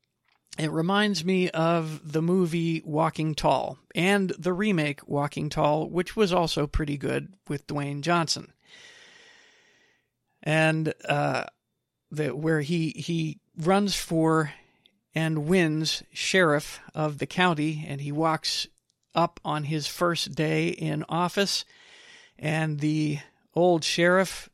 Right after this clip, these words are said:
steps down, hands him the keys to the office, and says, "I want to tell you that I can personally vouch for each and every deputy here,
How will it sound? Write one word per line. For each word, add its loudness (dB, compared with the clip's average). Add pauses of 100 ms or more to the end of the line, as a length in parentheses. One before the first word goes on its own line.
steps -4
down, 0
hands -2
him -4
the -4
keys -4
to -8
the -2
office, -2
and -6
says, 0
"I -2
want -2
to -4
tell 0
you -2
that -4 (840)
I 2
can -4
personally 2
vouch -2
for -8
each -2
and 0
every 2
deputy 0
here, 2